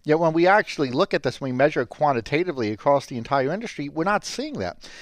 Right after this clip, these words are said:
In fact, over the last ten years, margins have maintained between about thirty-two percent and thirty-five percent for promotional products, and that's where, where they are now.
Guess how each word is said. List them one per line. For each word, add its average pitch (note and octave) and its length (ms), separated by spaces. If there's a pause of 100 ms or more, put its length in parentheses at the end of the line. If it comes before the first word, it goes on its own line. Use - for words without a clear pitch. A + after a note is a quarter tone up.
(140)
In D#3 80
fact, F3+ 380
over G#3+ 140
the G3 100
last C#3+ 380
ten D#3+ 320
years, D#3 680 (360)
margins A#3 460
have C#3+ 140
maintained E3 680
between D#3+ 360
about C#3+ 220
thirty-two D#3 460
percent D#3+ 280
and D3 140
thirty-five D3+ 480
percent E3+ 480 (180)
for D3 140
promotional D3+ 480
products, B2 360
and B2 100
that's D3 240
where, D3+ 140
where C#3+ 200
they C3+ 140
are C3+ 120
now. F3+ 220